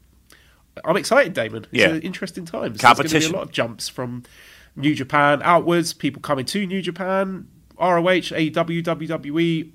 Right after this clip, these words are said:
Speaker 1: all the other promotions. It's fun stuff.
Speaker 2: Yeah. I mean, look, I know that the Canales and, and, and, and, and Bennett thing was, you know, denied by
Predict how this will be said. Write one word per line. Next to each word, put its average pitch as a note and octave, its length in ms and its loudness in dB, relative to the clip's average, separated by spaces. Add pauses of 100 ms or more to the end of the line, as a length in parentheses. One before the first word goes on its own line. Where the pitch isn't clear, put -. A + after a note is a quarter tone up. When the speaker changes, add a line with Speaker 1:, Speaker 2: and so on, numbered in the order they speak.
(140)
Speaker 1:
all G3+ 160 -2
the F3+ 80 2
other D3 140 2
promotions. A2+ 580 -8
It's - 260 -14 (140)
fun F#3+ 240 -4
stuff. - 420 -8
Speaker 2:
Yeah. C#3+ 180 2 (180)
I A2 100 0
mean, B2+ 240 2
look, A2+ 320 2
I A2+ 140 6
know C3+ 280 6
that A#2+ 280 6 (300)
the A2+ 80 -4
Canales G#2+ 720 4
and, F#2 400 -4
and, F2 300 -8
and, F2+ 440 -6
and, F2 300 -12
and E2 200 -12
Bennett G2+ 280 0
thing F2+ 300 -4
was, F2 420 -8
you F2 80 -12
know, D#2+ 80 -16
denied F2 720 2
by E2+ 500 -6